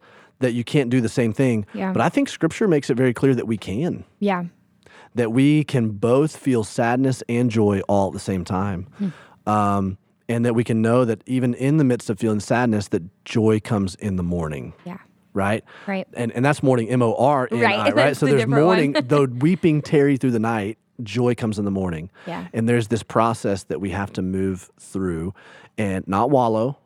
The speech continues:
Speaker 2: Mm-hmm.
Speaker 1: um, and not throw ourselves a pity party, not, like, try to get other people to pity us and be a
Speaker 2: Right.
Speaker 1: victim. God did not set us up to be victims in this, in this whole thing. He doesn't want us to stay in a victim mentality.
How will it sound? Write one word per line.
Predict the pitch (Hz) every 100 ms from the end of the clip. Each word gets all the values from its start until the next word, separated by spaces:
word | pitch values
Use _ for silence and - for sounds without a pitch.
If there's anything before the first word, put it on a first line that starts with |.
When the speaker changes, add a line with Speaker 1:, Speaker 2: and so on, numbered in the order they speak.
| -
Speaker 2:
Mm-hmm. | 190 190 190 190 -
Speaker 1:
um, | 113 113 -
and | - 143
not | 135 147 135
throw | 143 147
ourselves | 139 - 131
a | 117
pity | 127 127
party, | 123 123 123 123 120
not, | 117 123 -
like, | 110 101 - - _ _ _ _
try | - 123 104 107
to | 101
get | 101
other | - 104 101
people | 107 98
to | 92
pity | - 95 95
us | 95 95 90
and | 95 90
be | 101
a |
Speaker 2:
Right. | 98
Speaker 1:
victim. | 85 98 - 98 92 92 85 _ _ _
God | - 107
did | 120
not | 120 110 107 - _ _ _
set | - - 117
us | 107
up | 117 101
to | 104
be | 101
victims | 87 131 - 107 87
in | 90
this, | 90 - _
in | 101
this | 98
whole | 104 92
thing. | 95 95
He | 98
doesn't | 101 120 107
want | 117
us | 123
to | 117
stay | -
in | 98
a |
victim | 92 92 95
mentality. | 90 90 85 82 82